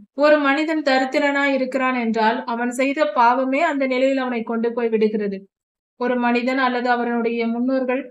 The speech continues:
பாவம் செய்ததினால் ஒரு மனிதன் தரித்திரனாய் இருப்பான், அந்த நிலை வந்திருக்கும். ஆனாலும் அவர்களை நாம் குற்றப்படுத்தக்கூடாது, அவமரியாதையை பேசக்கூடாது. தரித்திரத்தில் ஒருவர் இருக்கிறார் என்றால் நாம் அவர்களுக்கு, அவர்களுக்கு இரக்கப்பட்டு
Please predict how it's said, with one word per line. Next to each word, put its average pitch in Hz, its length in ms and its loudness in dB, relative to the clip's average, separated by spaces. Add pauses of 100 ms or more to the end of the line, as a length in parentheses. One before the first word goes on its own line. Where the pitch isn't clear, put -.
(280)
பாவம் 247 380 4
செய்ததினால் 226 600 -2
ஒரு 233 160 0
மனிதன் 226 420 0
தரித்திரனாய் 220 640 -2
இருப்பான், 202 440 -4
அந்த 220 220 -4
நிலை 233 240 0 (120)
வந்திருக்கும். 208 500 -2 (460)
ஆனாலும் 269 640 4 (100)
அவர்களை 247 340 0
நாம் 226 240 -2
குற்றப்படுத்தக்கூடாது, 233 1120 -2 (460)
அவமரியாதையை 247 800 -2 (100)
பேசக்கூடாது. 226 680 -2 (440)
தரித்திரத்தில் 320 800 0
ஒருவர் 240 400 0
இருக்கிறார் 254 520 -4
என்றால் 208 360 -4 (260)
நாம் 220 400 0
அவர்களுக்கு, 208 400 -2 (240)
அவர்களுக்கு 277 500 4 (140)
இரக்கப்பட்டு 269 680 0